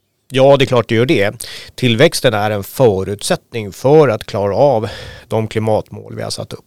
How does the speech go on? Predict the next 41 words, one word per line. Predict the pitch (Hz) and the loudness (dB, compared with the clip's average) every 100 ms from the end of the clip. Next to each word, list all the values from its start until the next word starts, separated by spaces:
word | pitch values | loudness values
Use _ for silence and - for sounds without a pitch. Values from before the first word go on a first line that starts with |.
| - | -20
och | |
liknande. | - _ - - - - - - - - - | -20 _ -20 -20 -20 -18 -16 -16 -16 -18 -12
Utan | 120 131 123 | -6 -2 -2
tillväxt | 135 120 107 120 - | -2 -2 0 -2 -2
så | |
kommer | 120 110 | -8 -6
vi | 107 | -6
aldrig | - 104 101 101 131 | -2 -2 -2 -6 -6
klara | 131 117 110 | -2 0 0
av | 101 101 | -2 -4
de | 98 101 | -6 -6
utmaningar | 95 101 95 101 101 | -10 -14 -12 -8 -8
som | 95 101 | -8 -10
finns | 98 104 - | -12 -12 -10
när | 110 101 | -8 -6
det | 101 | -6
gäller | 92 101 | -6 -8
att | |
skapa | - 107 - | -8 -8 -6
ett | 98 | -8
hållbart | 110 107 98 101 - | -2 -2 -2 -4 -4
samhälle, | 104 107 101 | -6 -4 -6
både | 101 107 107 | -8 -8 -6
när | 113 113 | -4 -2
det | |
gäller | 110 104 107 - - - _ _ _ | 0 0 -2 -6 -16 -20 _ _ _
miljö, | 131 117 113 117 117 | -2 0 2 0 -2
social | 113 117 - 113 110 110 101 - - - | -4 -8 -4 -2 -2 -6 -10 -12 -14 -10
hållbarhet, | 120 117 110 104 104 110 107 104 - - - | -4 -2 0 -2 -2 -2 -2 -4 -12 -18 -16
bryta | 110 110 101 | -10 -8 -6
utanförskap | 104 98 107 107 104 101 95 - | -8 -8 -10 -10 -12 -12 -14 -16
och | 110 | -18
annat. | - - - - _ _ _ | -16 -16 -20 -20 _ _ _
Om | 107 | -10
man | 110 | -6
tittar | 123 - 131 | -6 0 0
på | 127 123 | 2 0
länder | 120 135 117 113 | 0 0 -2 -2
som | 113 104 | -4 -6
har | 104 104 - | -4 -4 -2
låg, | 127 170 143 110 | 0 4 2 2